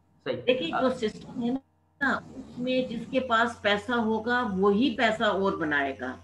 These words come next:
Speaker 2: आप और मैं, मेरे पास नहीं है, मैं कुछ नहीं बना सकती, मैं नहीं खरीद सकती, आप नहीं खरीद सकते।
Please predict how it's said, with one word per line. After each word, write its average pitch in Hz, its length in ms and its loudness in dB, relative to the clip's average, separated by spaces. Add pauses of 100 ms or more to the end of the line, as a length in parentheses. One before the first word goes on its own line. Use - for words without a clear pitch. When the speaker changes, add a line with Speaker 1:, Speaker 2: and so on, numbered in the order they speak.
(520)
Speaker 2:
आप 226 340 4
और 254 100 2
मैं, 214 280 2
मेरे 220 220 4
पास 240 300 2
नहीं 233 340 4
है, 254 80 0
मैं 240 220 2
कुछ - 220 -16
नहीं 269 120 -6
बना 196 260 4
सकती, - 280 -4
मैं 208 180 4
नहीं 262 120 0
खरीद 208 280 -2
सकती, 170 280 -2
आप 226 300 4
नहीं 262 160 0
खरीद 196 240 -2
सकते। - 340 -8